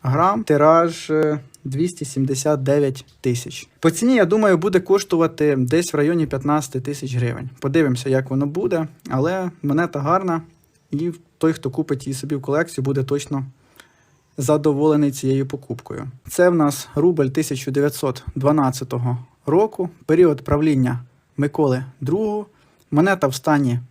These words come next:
X-Fine. Надіюсь, відео передає її стан збереження. Так виглядає її гурт Е Б. Монета відкарбована з срібла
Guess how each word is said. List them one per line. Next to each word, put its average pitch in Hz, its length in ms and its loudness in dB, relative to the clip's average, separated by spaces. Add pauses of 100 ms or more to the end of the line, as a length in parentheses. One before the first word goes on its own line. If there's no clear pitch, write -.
(240)
X-Fine. 185 580 -2 (600)
Надіюсь, 147 500 0
відео 139 360 2
передає 143 600 0
її 131 180 -2
стан 123 380 0 (220)
збереження. 156 760 -2 (380)
Так 135 240 -4
виглядає 135 520 -2
її 135 300 -4 (340)
гурт 175 420 -4 (120)
Е 131 80 0
Б. 160 280 0 (120)
Монета 180 360 2
відкарбована 147 760 2
з 131 360 2 (120)
срібла 135 580 0